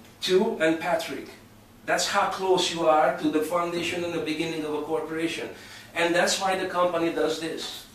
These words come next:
If anybody reaches the gold status, you become a founding partner of the corporation.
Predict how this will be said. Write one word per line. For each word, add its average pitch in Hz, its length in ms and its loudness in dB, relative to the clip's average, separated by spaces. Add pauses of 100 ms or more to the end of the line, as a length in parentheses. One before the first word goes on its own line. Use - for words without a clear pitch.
(720)
If 147 200 -6
anybody 190 420 2
reaches 170 380 -4
the 156 80 0
gold 156 260 2
status, 151 500 0
you 160 120 2
become 160 300 2
a 160 40 2
founding 180 720 0 (160)
partner 156 420 -4
of 131 140 -2
the - 60 -6
corporation. 160 640 -6